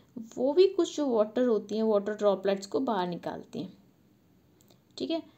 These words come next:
ये आपने फिनोमेना देखा होगा, कभी कभी आप किसी, अ, सर्दी के मौसम में देखेंगे, मॉर्निंग में उठ के,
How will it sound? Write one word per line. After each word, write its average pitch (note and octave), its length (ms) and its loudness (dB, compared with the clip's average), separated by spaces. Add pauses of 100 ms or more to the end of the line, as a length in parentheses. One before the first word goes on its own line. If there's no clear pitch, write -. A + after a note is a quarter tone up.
(420)
ये A#3+ 220 -2
आपने B3 320 -2
फिनोमेना A3+ 580 -2
देखा G#3 320 -4
होगा, A3 200 -2
कभी A3+ 300 -4
कभी A3+ 280 -4
आप A3+ 240 -4
किसी, A#3 580 -8 (420)
अ, G#3 180 -4
सर्दी G#3 320 -2
के A3+ 140 -4
मौसम G#3+ 320 -4
में G#3+ 380 -6 (480)
देखेंगे, G#3+ 400 -2
मॉर्निंग G3+ 460 -2
में G#3+ 80 -6
उठ G#3 160 -8
के, D#4 180 -6